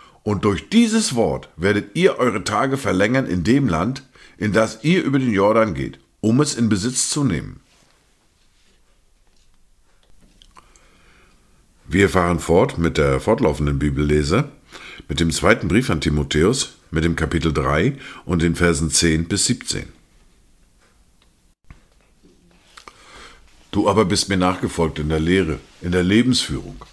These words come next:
im Vorsatz, im Glauben, in der Langmut, in der Liebe, in standhaftem Ausharren, in den Verfolgungen, in den Leiden, wie sie mir in Antiochia,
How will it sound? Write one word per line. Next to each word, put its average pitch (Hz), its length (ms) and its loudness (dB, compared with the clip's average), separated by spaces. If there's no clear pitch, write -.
im 80 100 -6
Vorsatz, - 800 0
im 92 180 0
Glauben, 87 520 0
in 85 160 -4
der 80 120 0
Langmut, 87 580 0
in 65 160 -12
der 65 140 -6
Liebe, - 400 -2
in - 100 -12
standhaftem 95 720 -4
Ausharren, 135 540 -2
in 170 180 6
den 175 140 0
Verfolgungen, 104 760 0
in 71 140 -6
den 76 120 -4
Leiden, 110 480 0
wie 87 100 -4
sie 85 160 -2
mir 104 260 4
in 92 120 -6
Antiochia, - 760 -4